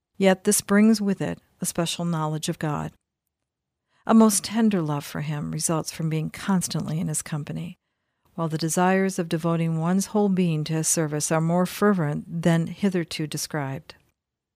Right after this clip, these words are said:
The conscience is greatly purified by the knowledge of his perpetual and near presence, for although we know that God sees all we do,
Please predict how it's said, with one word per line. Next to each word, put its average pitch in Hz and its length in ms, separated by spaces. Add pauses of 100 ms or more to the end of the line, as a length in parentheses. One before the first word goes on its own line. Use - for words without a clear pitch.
(760)
The 190 100
conscience 220 760
is 175 240 (360)
greatly 202 400
purified 156 600
by 156 120
the 151 100
knowledge 160 400
of 165 80
his 160 120
perpetual 202 600
and 180 80
near 160 160
presence, 156 640 (460)
for 170 180
although 175 340
we 202 200
know 196 240
that 151 200
God 175 260
sees 208 480
all 196 340
we 240 160
do, 190 480